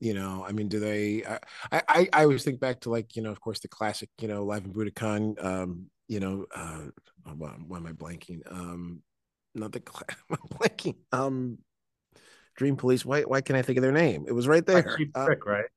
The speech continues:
Speaker 1: Cheap Trick.
Speaker 2: Cheap
Speaker 1: Yeah, yeah,
Speaker 2: Trick,
Speaker 1: yeah. That's
Speaker 2: Cheap
Speaker 1: it. Yeah, yeah. It's late here, <laughs> so it's been a long day.
Speaker 2: Yeah.
Speaker 1: Um, yeah, like, Cheap Trick, and, you know, so many,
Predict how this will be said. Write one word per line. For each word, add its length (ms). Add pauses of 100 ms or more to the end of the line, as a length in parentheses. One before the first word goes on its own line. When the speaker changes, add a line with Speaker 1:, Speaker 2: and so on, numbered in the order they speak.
(120)
Speaker 1:
Cheap 200
Trick. 180
Speaker 2:
Cheap 80
Speaker 1:
Yeah, 60
yeah, 80
Speaker 2:
Trick, 120
Speaker 1:
yeah. 80
That's 200
Speaker 2:
Cheap 80
Speaker 1:
it. 80
Yeah, 220 (520)
yeah. 260 (260)
It's 140
late 220
here, 160
<laughs> 0
so 140 (160)
it's 320
been 300
a 60
long 160
day. 160
Speaker 2:
Yeah. 300
Speaker 1:
Um, 220 (100)
yeah, 240 (260)
like, 140
Cheap 240
Trick, 240
and, 180
you 80
know, 140
so 160
many, 260